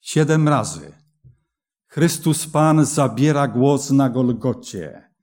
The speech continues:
To są Jego pierwsze słowa płynące z Golgoty.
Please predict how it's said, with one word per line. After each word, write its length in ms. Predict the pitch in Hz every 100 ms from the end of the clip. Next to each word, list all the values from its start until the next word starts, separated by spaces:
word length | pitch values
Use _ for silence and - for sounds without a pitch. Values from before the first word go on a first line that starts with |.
| _ _ _ _ _ _
To 140 | 165
są 280 | 160 165 160
Jego 380 | 156 156 139 151
pierwsze 640 | 147 - 180 185 - 180
słowa 880 | 175 - 180 160 104 92 73 - - _ _ _ _ _ _ _ _
płynące 680 | - 143 143 147 147 147 151
z 140 | 127 120
Golgoty. 840 | 143 135 117 120 - - 87 55